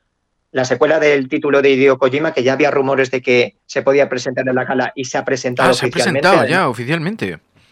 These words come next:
Speaker 1: Sí, sí, re-, repite Norman Reedus, repite Elias Edwards, con lo cual, eh, parece ser que tiene muy buena pinta y además es secuela.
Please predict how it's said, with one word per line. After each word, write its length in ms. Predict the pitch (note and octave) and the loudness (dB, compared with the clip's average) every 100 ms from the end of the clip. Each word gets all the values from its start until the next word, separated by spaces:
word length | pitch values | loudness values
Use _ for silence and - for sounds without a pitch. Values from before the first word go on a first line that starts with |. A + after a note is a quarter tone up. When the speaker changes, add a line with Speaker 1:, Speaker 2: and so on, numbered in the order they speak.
| _ | _
Speaker 1:
Sí, 80 | F#3 | 0
sí, 180 | F#3 D#3 - | 2 2 0
re-, 300 | - C#3+ D3+ D3+ | -2 0 0 0
repite 540 | C#3+ C#3 D3+ E3 E3 | -2 0 2 4 4
Norman 400 | D#3 D3+ C#3+ C#3 | 4 0 0 -2
Reedus, 580 | D3+ F#3+ G3+ G#3 G3+ - | 2 4 6 6 4 -2
repite 600 | D#3+ C#3+ C#3 D#3 D#3 C#3+ | -4 -2 0 0 2 2
Elias 500 | C#3 C#3+ C#3+ C3+ C3 C3 | 2 0 0 0 -4 -2
Edwards, 500 | C#3 G3 A3+ - - _ _ _ _ | 4 4 2 -6 -20 _ _ _ _
con 140 | C#3 | 2
lo 140 | C3+ C3 | 2 2
cual, 460 | D#3 D#3 D3+ - - - | 0 0 -2 -4 -12 -2
eh, 360 | C#3 C3+ C3+ - | 2 4 4 2
parece 280 | C3+ C3+ | -2 -2
ser 180 | C3+ C3+ | -4 -4
que 120 | C3+ | -2
tiene 220 | B2+ C3+ C3 | -2 -2 0
muy 200 | C#3 C3+ | 2 2
buena 180 | C3 | 2
pinta 240 | D3 C3 B2 | 0 0 0
y 40 | |
además 300 | A#2+ C3 B2+ - | 0 -2 -6 -8
es 140 | B2 | -8
secuela. 440 | A2 - D#3+ F3 | -6 -2 0 -2